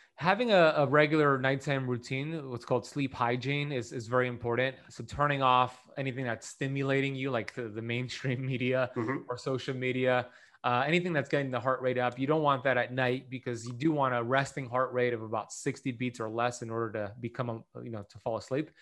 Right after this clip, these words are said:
Speaker 2: Mm-hmm.
Speaker 1: So make sure you're not getting stimulated at night. Maybe you're wearing some blue light blocking glasses to filter out some of the junk light, help your body produce melatonin. Uh, keeping that bedroom cold, you know, when I say cold, sixty-five degrees Fahrenheit is a good
Speaker 2: Mm-hmm.
Speaker 1: sweet spot.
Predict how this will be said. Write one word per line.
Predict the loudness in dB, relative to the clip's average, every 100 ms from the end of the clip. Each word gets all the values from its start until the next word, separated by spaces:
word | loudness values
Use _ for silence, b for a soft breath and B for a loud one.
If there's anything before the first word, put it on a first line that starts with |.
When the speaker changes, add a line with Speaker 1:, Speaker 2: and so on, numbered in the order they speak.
| B
Speaker 2:
Mm-hmm. | -10 -10 -10 -2
Speaker 1:
So | 2
make | 2
sure | 2
you're | 4
not | 4 4
getting | 2 0
stimulated | -2 0 2 2 4
at | 2 6
night. | 6 6 4
Maybe | -2 2
you're | 4
wearing | 6 4 4
some | 0 -2 -2
blue | -4 0 2
light | 2 2
blocking | 2 0 0 -4
glasses | 2 4 2 -2 -8
to | -4
filter | -2 0 2
out | 0 -2
some | -8
of |
the | -8 -4
junk | -2 -2 2
light, | 2 2 0 b b _
help | 0 2
your | 4
body | 4 2
produce | -4 -4 -4
melatonin. | -4 -6 -6 -2 0 2 0 -2 b b b b
Uh, | 2
keeping | 2 2 2 6
that | 6
bedroom | 6 2 2 -4
cold, | -4 2 6 6 6 2 -6
you | -6
know, | -2 -2
when | 0 0
I |
say | 0 -2
cold, | 0 0 0
sixty-five | -2 -4 -2 0 4 4
degrees | 4 -2 -2 -2
Fahrenheit | -2 -2 0 -2 -2
is | -2
a | -2
good | -2 -2
Speaker 2:
Mm-hmm. | -6
Speaker 1:
sweet | -4 -4
spot. | -2 -2 -2